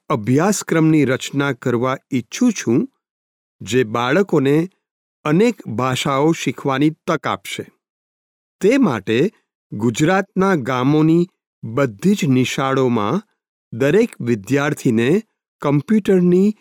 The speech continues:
સેવા પૂરી પાડવામાં આવશે. મારી એવી આશા છે કે તેના ઉપયોગથી બાળકો ચિત્રો દ્વારા કે શબ્દકોશ વાપરીને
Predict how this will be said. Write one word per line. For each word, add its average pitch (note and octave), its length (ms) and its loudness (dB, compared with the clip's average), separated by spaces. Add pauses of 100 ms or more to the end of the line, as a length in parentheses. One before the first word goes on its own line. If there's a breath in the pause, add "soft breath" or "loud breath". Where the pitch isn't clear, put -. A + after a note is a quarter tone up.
(140)
સેવા D#3 460 0
પૂરી D3 320 0
પાડવામાં A#2 580 -2
આવશે. - 460 -8 (580)
મારી C3+ 520 2
એવી G#3+ 280 2 (160)
આશા A2 420 -2
છે C3+ 420 -2 (400)
કે E3+ 100 -2
તેના D#3 440 0
ઉપયોગથી D3 920 -2 (500)
બાળકો C#3 540 0
ચિત્રો F#3 540 0
દ્વારા C3+ 520 -2 (360)
કે F3+ 120 2
શબ્દકોશ F#3+ 960 -2
વાપરીને A#2 760 0